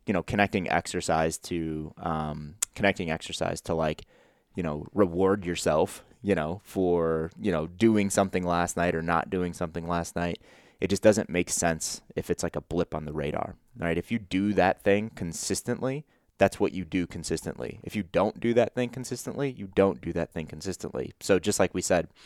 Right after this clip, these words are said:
one meal isn't gonna blow up your entire nutrition plan. One session isn't going to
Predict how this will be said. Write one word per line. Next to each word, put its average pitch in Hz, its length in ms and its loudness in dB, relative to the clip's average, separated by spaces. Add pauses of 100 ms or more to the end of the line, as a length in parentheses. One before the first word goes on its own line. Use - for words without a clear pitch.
(320)
one 95 320 2
meal 90 220 2
isn't 87 140 -4
gonna 82 160 -6
blow 85 420 2
up 85 180 -2
your 82 120 -4
entire 82 400 -2
nutrition 82 560 -6
plan. 78 400 -8 (420)
One 95 320 2
session 90 560 2
isn't 82 320 -4
going 82 300 -4
to 80 500 -4